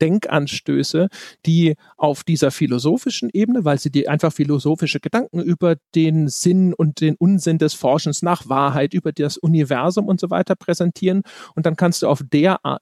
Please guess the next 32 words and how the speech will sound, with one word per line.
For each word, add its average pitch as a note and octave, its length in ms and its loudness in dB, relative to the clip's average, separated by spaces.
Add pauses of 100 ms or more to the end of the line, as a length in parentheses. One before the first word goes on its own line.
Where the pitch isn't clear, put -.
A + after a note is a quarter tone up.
(100)
diese F#3+ 240 -2
Art D#3+ 160 -2
sozusagen D#3 400 -2
dein D3+ 240 0
Gehirn D3 300 0
auch D#3+ 260 0
nochmal D#3 260 0
anregen C#3 500 -2
lassen C3 300 -4
und C3+ 140 -8
über D3 200 -2
diese D3 260 -2
Denkanstöße C#3 840 -2
nachdenken D#3 760 0
und C3 120 -4
philosophieren. E3+ 680 0
Du D3 80 -4
kannst - 400 -2 (100)
anhand D3+ 500 0
dieser C#3+ 200 -2
Artefakte D3 580 -2
in D#3+ 80 -2
der D3 140 2
Welt D3+ 260 0
darüber C#3 320 -2
rätseln, E3+ 500 2
was D3+ 180 -2
dort D#3 200 0
vielleicht C#3+ 280 -6
passiert E3+ 440 -4
sein - 300 -8
soll. C#3+ 300 -2